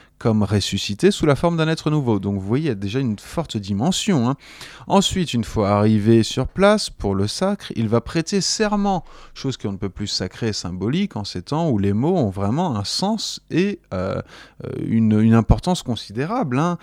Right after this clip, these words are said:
Euh, il n'y a qu'à se souvenir à ce propos de, euh, des duels pour un mot de travers, hein, ou pour l'honneur d'une dame. Ensuite, le roi est oint,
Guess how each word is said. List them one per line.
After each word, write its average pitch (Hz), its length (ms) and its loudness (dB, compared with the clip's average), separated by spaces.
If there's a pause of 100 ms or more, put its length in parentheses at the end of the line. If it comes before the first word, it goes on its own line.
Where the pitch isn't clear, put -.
(280)
Euh, 92 800 0
il 107 80 -4
n'y 113 60 2
a 107 80 2
qu'à 110 120 -4
se 104 140 -8
souvenir 117 480 -4
à 104 140 -6
ce - 160 -10
propos 127 500 -2
de, 104 140 -2
euh, 98 440 0 (360)
des 107 220 -2
duels 127 760 2
pour 117 280 0
un 127 140 4
mot 160 200 4
de 120 120 4
travers, 165 560 2
hein, 123 480 0 (260)
ou 101 60 -4
pour 101 220 8
l'honneur 127 320 4
d'une 139 180 0
dame. 170 360 2 (400)
Ensuite, - 640 0
le 110 140 4
roi 110 400 4
est 98 180 -2
oint, 113 440 4